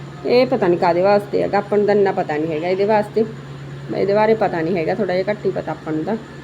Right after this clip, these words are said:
ਕਿਉਂਕਿ ਆਪਾਂ ਤਾਂ ਕਦੇ ਚਾਰ ਪੰਜ ਸਾਲਾਂ ਬਾਅਦ ਜਾਂਦੇ ਹਾਂ ਕਿ ਨੈਣਾ ਦੇਵੀ। ਆਪਾਂ ਤਾਂ ਅਸਲ ਅਨੰਦਪੁਰ ਸਾਹਿਬ ਤੋਂ ਮੁੜ ਆਉਣੇ ਆਂਗੇ। ਹੁਣ ਤਾਂ ਆਪਾਂ ਨੂੰ ਐਂ ਹੋ ਗਿਆ ਵੀ ਚਲੋ ਆਏ ਆਂਗੇ ਲਵੇ, ਮੱਥਾ ਟੇਕ ਆਉਣੇ ਆਂਗੇ।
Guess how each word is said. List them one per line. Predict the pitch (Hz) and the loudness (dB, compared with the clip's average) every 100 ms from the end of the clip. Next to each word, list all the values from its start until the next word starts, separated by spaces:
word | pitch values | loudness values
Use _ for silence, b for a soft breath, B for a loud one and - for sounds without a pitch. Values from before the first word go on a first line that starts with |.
| B B B - - - | B B B -16 -16 0
ਕਿਉਂਕਿ | 277 262 | 2 6
ਆਪਾਂ | 294 294 269 | 4 6 4
ਤਾਂ | 269 | 6
ਕਦੇ | 269 247 | 6 4
ਚਾਰ | 247 262 233 | 6 6 6
ਪੰਜ | 240 247 | 6 4
ਸਾਲਾਂ | 233 220 | 8 8
ਬਾਅਦ | 220 220 | 8 6
ਜਾਂਦੇ | 233 214 190 | 6 4 6
ਹਾਂ | 196 | 6
ਕਿ | 214 | 6
ਨੈਣਾ | 226 214 | 6 6
ਦੇਵੀ। | 208 208 | 6 6
ਆਪਾਂ | 220 202 | 6 6
ਤਾਂ | 220 | 4
ਅਸਲ | 220 214 | 4 4
ਅਨੰਦਪੁਰ | 214 208 196 196 | 4 4 0 0
ਸਾਹਿਬ | 208 190 196 | 2 2 2
ਤੋਂ | 226 | 2
ਮੁੜ | 208 | 4
ਆਉਣੇ | 180 175 175 | 2 2 2
ਆਂਗੇ। | 196 240 - - - - - - - | 2 0 -6 -16 -18 -18 -18 -12 2
ਹੁਣ | 233 | 4
ਤਾਂ | 226 | 6
ਆਪਾਂ | 220 220 | 4 6
ਨੂੰ | 214 | 6
ਐਂ | 208 | 6
ਹੋ | 208 | 6
ਗਿਆ | 190 | 6
ਵੀ | 196 | 6
ਚਲੋ | 196 202 196 | 6 4 4
ਆਏ | 196 196 190 | 6 6 4
ਆਂਗੇ | 185 185 190 | 4 4 4
ਲਵੇ, | 185 190 190 - - | 4 2 0 -6 -6
ਮੱਥਾ | 208 202 202 | -4 0 0
ਟੇਕ | 185 180 160 160 | 2 0 -2 -2
ਆਉਣੇ | 156 160 160 | 0 0 0
ਆਂਗੇ। | 170 | 0